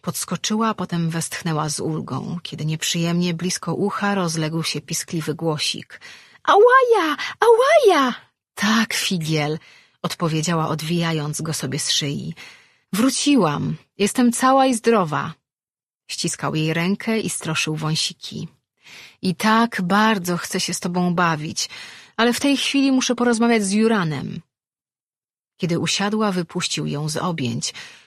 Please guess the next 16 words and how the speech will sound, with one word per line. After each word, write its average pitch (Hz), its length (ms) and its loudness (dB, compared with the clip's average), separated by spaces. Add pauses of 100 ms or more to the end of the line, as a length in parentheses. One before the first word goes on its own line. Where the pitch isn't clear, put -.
po 254 120 0
czym 233 180 4
zwinął 180 380 0
się 156 140 -4
w - 100 -10
kłębek 156 460 -2
na 117 80 -4
jej 120 140 -6
kolanach. 131 720 -6 (840)
Odetchnęła 160 540 -2
głęboko 160 720 -2
i 175 120 -4
znów 160 300 -2
poszukała 147 500 -6
umysłu 131 460 -4
Jurana. 123 680 -6